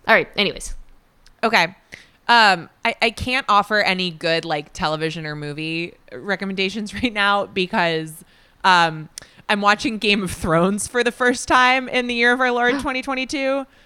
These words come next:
Speaker 2: So everything that I'm going through is probably not a good recommendation because people did this a long time ago. Um, I'm in season six. I'm having a great time. Uh,
Speaker 1: Oh, wow.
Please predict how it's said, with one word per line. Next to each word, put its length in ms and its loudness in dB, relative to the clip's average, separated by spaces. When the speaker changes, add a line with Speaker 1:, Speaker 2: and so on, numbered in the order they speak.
Speaker 2:
So 460 4
everything 380 0
that 80 4
I'm 120 2
going 280 0
through 160 -2
is 80 -4
probably 340 -2
not 160 -4
a 40 -8
good 120 -8
recommendation 540 -8
because 300 -12
people 240 -6
did 160 -8
this 140 -12
a 40 -6
long 180 -4
time 340 -6
ago. 400 -2
Um, 240 -4
I'm 160 -10
in 100 -8
season 280 -6
six. 260 -6
I'm 80 -8
having 180 -6
a 40 -10
great 240 -6
time. 340 -4
Uh, 360 6
Speaker 1:
Oh, 40 -2
wow. 220 -10